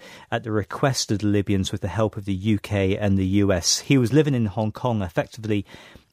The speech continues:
in hiding with his family. He was forced upon a flight. From there, he ended up in Libya. He spent many years in prison where he said he suffered torture. Now, his case only came to light because of the fall of Gaddafi.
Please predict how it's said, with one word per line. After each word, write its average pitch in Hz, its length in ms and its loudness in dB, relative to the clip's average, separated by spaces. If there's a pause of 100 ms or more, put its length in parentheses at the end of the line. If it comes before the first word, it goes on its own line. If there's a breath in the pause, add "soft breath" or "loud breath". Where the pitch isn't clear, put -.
in 101 120 0
hiding 120 560 2
with 101 140 -2
his - 180 -4
family. 110 420 2 (300 loud breath)
He 107 120 -2
was 95 140 -6
forced 151 380 0
upon 107 260 -2
a 95 60 -2
flight. 120 580 0 (340 loud breath)
From 101 180 -2
there, 127 280 2
he 110 180 0
ended 101 220 -2
up 87 100 -6
in 95 140 -2
Libya. 101 300 2
He 98 140 -4
spent 107 280 -2
many 120 200 0
years 107 280 2
in 101 80 0
prison 98 400 -4
where 98 140 0
he 95 160 -4
said - 260 -2
he 104 140 -4
suffered - 440 -2 (380 loud breath)
torture. - 480 0 (300 soft breath)
Now, 117 240 2 (200 soft breath)
his 180 220 2
case 165 300 0 (100)
only 185 340 2
came 160 360 0
to - 120 -4
light 123 520 0
because 113 320 -4
of 110 60 -4
the 104 80 0
fall 107 360 0
of 95 120 -8
Gaddafi. 101 600 -2